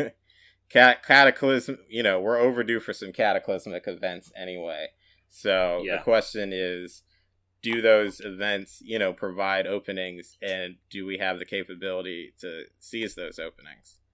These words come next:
Speaker 2: Yeah, and, um, th-, th-, this is what, uh, I, I found the articles. So, basically, um, one hundred companies are responsible for seventy-one percent of global emissions. I'll put the article in the show notes, but yeah.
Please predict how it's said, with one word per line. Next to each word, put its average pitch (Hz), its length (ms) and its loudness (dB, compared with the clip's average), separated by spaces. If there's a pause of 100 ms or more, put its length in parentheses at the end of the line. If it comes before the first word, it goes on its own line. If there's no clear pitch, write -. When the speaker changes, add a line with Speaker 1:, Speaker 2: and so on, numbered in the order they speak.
(880)
Speaker 2:
Yeah, 120 340 4
and, 113 300 -2
um, 113 300 -2
th-, 127 180 0
th-, 127 160 -2
this 120 160 -2
is 107 100 -10
what, 101 220 -6
uh, 98 300 -4 (160)
I, - 300 -8
I 95 100 -2
found 95 280 -6
the - 60 -4
articles. 85 500 -8 (180)
So, 92 520 -8 (840)
basically, 127 600 0 (140)
um, 95 400 -6 (200)
one 135 240 2
hundred 147 340 -2
companies 107 540 -8
are 95 140 -4
responsible 92 800 -10
for 95 160 -8
seventy-one 90 680 -10
percent 85 340 -18
of 85 100 -20
global 82 420 -14
emissions. 80 460 -20
I'll - 60 -16
put - 160 -18
the 65 100 -18
article 82 400 -16
in 73 80 -20
the - 60 -20
show - 180 -20
notes, 69 280 -20
but - 160 -16
yeah. 98 180 -6